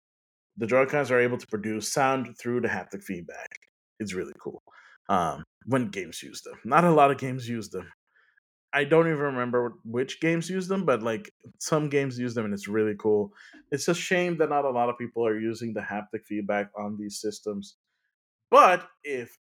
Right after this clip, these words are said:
all three major public, uh, no, all three major platform holders have haptic feedback, you gotta finally do something with the haptic feedback as a,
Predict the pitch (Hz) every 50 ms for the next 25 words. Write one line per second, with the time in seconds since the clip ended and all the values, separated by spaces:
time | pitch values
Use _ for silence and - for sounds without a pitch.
0 | - - 131 135 139 143 147 160 151 - - 165 170 175 185 185 185 190 190 202
1 | 208 208 214 214 214 214 214 233 233 247 254 262 254 - - 156 156 139 131 147
2 | 151 151 147 143 139 147 151 160 160 - - 190 196 196 202 202 208 202 202 208
3 | 220 226 220 190 160 147 139 127 120 123 123 127 127 - _ _ _ _ _ _
4 | _ - 120 127 135 139 156 151 170 - 208 196 202 - 247 262 220 196 180 165
5 | 165 - - _ _ _ _ _ _ _ _ _ _ _ _ _ _ _ _ _
6 | _ _ _ _ _ _ _ _ _ _ - 165 180 165 160 165 - - - 139
7 | 147 165 170 170 165 - _ _ _ _ - - - - - - - 123 156 185
8 | 190 202 208 214 202 175 - - 214 262 294 285 277 247 254 247 247 233 240 226
9 | 240 240 247 226 269 269 - 269 - - 285 339 370 311 247 226 226 226 226 226
10 | 226